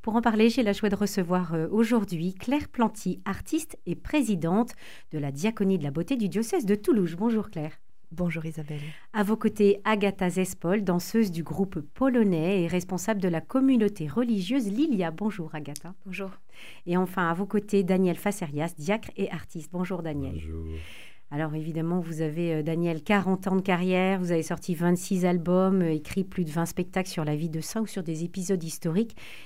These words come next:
Speaker 1: Et avec votre épouse Anne, vous êtes les fondateurs de la Diaconie de la Beauté. Il y avait aussi Michael Don-, Lonsdal.
Speaker 4: Tout à fait, avec Michael, oui.
Speaker 1: Avec Michael, qui nous a quittés il y a deux ans maintenant.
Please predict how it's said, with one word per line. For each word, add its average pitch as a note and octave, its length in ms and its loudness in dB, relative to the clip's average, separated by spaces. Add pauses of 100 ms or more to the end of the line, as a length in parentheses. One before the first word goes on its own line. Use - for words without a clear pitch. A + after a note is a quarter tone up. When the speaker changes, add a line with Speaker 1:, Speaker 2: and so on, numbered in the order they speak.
Speaker 1:
Et F3+ 80 2
avec G3+ 220 4
votre F#3+ 200 0
épouse G3+ 320 0
Anne, B3+ 220 6
vous G3+ 160 2
êtes G3 80 0
les F3 100 2
fondateurs A3+ 540 0
de G#3+ 100 -2
la F3+ 120 0
Diaconie F#3 400 -2
de E3 60 -4
la D3+ 60 -4
Beauté. D#3 360 -6 (260)
Il E3 40 -4
y - 20 -2
avait D#3 100 -4
aussi D3+ 260 -2
Michael F3 380 0
Don-, E3 220 -4
Lonsdal. E3+ 580 0
Speaker 4:
Tout - 160 -6
à D#2 80 -2
fait, D2+ 160 -6
avec D#2 260 -6
Michael, D2+ 480 -8
oui. G2+ 300 -10
Speaker 1:
Avec D#3+ 240 -4
Michael, D#3 460 -4
qui F3+ 120 -4
nous E3 200 -4
a - 20 -4
quittés F3+ 280 -4
il G3 60 -2
y E3 60 -2
a E3 60 -4
deux E3+ 240 -4
ans G3+ 80 -4
maintenant. F#3 400 -4